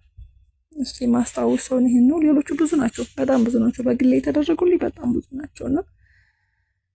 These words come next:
እንግዲህ እግዚአብሔር የሰጠንን ቃል ኪዳን፣ እ፣ እንደኔ ያልገባው ይኖራል፣ ያልተጠቀመበትና የምንጠቀምበት።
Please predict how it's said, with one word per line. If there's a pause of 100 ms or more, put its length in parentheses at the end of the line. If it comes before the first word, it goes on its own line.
(380)
እንግዲህ (100)
እግዚአብሔር (360)
የሰጠንን (1500)
ቃል
ኪዳን፣ (1000)
እ፣ (420)
እንደኔ
ያልገባው
ይኖራል፣
ያልተጠቀመበትና (720)
የምንጠቀምበት።